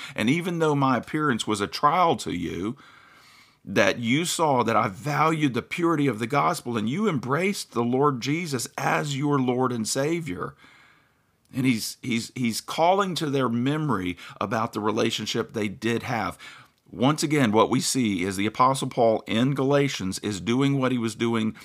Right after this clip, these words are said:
in the letters to the church at Corinth. Paul recognized that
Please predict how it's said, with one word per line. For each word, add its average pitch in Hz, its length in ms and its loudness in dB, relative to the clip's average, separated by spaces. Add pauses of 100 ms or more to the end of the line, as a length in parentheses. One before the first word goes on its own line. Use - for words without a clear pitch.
(440)
in 120 260 4
the 120 60 4
letters 104 680 0
to 117 160 -2
the 101 100 0
church 104 300 2
at - 80 -6
Corinth. 90 580 0 (320)
Paul 139 360 6
recognized 92 920 0 (300)
that 98 220 2